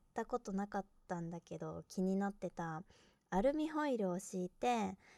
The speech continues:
ちょっとこう、水音とか、なんか、おもらし系の音を拾ってくれるようにやってみたい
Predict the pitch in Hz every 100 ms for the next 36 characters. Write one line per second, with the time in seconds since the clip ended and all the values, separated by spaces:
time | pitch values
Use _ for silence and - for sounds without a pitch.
0 | - - - - - 180 - 165 165 -
1 | _ _ _ 180 185 190 208 208 208 254
2 | 359 _ - 208 190 190 180 - - -
3 | - 196 180 - 160 220 190 202 220 220
4 | 233 - - 214 208 202 196 190 - 202
5 | 180 180 - 196 214 214 _ 226 220 -
6 | 214 208 208 214 208 185 190 190 180 -
7 | - _ - 170 - _ - _ 180 175
8 | 175 175 180 175 165